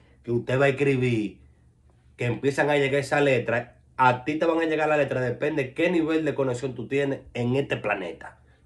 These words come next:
No voy a entrar en muchos detalles, pero esos son espíritus, porque la música es espiritual y esos son espíritus, ¿verdad?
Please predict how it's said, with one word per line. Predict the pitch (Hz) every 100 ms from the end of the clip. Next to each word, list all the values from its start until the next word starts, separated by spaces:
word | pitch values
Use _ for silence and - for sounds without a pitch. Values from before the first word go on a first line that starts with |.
| _ _ -
No | 147 180
voy | 185
a |
entrar | 165 139
en | 131
muchos | 123 120
detalles, | 110 90 - - _ _ - - -
pero | 131 135 143
esos | 180 170 -
son | 156 139
espíritus, | 123 - - 139 113 101 - - - _ _ _ _ 95 - -
porque | 101 107
la | 107
música | 117 147 139 107
es | 117 123
espiritual | 120 - 131 131 151 151 131 - - _ _ _ _ -
y | 104
esos | 117
son | 123 113
espíritus, | 104 - 151 147 104 98 95
¿verdad? | 123 131 85